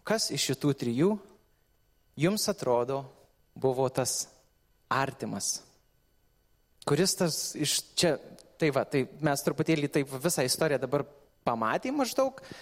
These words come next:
A, pabandykit, man labai patinka, aš bandau taip kartais,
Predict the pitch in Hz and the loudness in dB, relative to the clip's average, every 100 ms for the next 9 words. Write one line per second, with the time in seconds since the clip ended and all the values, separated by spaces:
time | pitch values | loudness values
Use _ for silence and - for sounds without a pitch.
0 | - - - 135 135 131 151 147 147 175 | -20 -8 0 2 2 2 2 2 2 2
1 | 165 143 151 156 151 151 147 170 156 143 | 2 0 0 0 2 0 0 -2 -2 -2
2 | - 143 151 156 156 160 156 147 | 0 2 2 2 0 0 0 -2